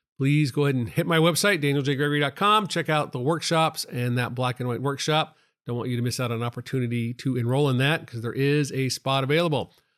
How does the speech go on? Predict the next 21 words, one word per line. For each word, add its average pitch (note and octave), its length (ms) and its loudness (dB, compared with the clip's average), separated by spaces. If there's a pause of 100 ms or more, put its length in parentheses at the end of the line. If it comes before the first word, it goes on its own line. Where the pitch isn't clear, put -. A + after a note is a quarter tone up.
(300)
Okay, G#3+ 600 2 (840)
details. C#3+ 720 2
Details B3+ 540 2
are G#3 60 4
one G3+ 180 4
of G3 60 4
the F3+ 120 2
interesting F#3 460 2
things D3+ 540 2
about C3+ 500 0
photography, B2 680 -2
and A#2+ 80 -2
I B2 60 2
think F#3+ 180 -2
it's G3 140 -2
one F3+ 160 2
of E3+ 60 2
the D#3 120 2
areas E3 380 4
that D3+ 140 2
is C#3+ 300 2